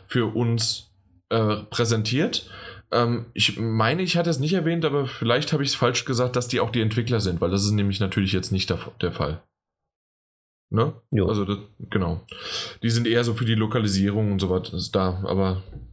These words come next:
Speaker 1: gut. Ähm, eine Sache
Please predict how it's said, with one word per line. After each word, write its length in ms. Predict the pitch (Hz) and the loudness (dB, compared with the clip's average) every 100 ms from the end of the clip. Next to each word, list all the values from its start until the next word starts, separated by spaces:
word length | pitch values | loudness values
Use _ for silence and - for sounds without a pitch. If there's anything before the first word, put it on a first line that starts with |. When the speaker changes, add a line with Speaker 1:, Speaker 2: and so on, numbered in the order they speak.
| - - - | -14 -12 -6
Speaker 1:
gut. 380 | 101 92 - - - - - - | -2 0 -2 -4 -6 -8 -8 -4
Ähm, 400 | 113 117 117 - - _ - _ _ | 0 0 -2 -6 -20 _ -20 _ _
eine 340 | 113 131 175 | 0 2 2
Sache 560 | 170 160 165 185 175 170 | 0 0 0 0 0 -2